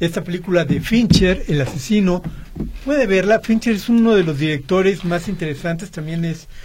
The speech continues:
productor, es alguien que busca mucho la parte oscura del ser humano. Él estuvo trabajando antes también con Netflix, haciendo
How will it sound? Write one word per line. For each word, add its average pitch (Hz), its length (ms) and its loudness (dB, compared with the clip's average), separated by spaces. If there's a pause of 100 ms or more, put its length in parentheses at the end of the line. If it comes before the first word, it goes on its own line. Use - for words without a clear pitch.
(260)
productor, 170 500 2
es 185 120 -6
alguien 185 220 2
que - 100 0
busca 170 300 0
mucho 180 280 4
la 170 120 4
parte 160 440 2
oscura 180 600 2
del 131 140 0
ser 156 160 2
humano. 160 400 4 (1300)
Él 190 100 2
estuvo 196 260 0
trabajando 175 500 0
antes 170 340 -2
también 160 400 -2
con 143 460 0
Netflix, 175 420 0
haciendo 151 500 -4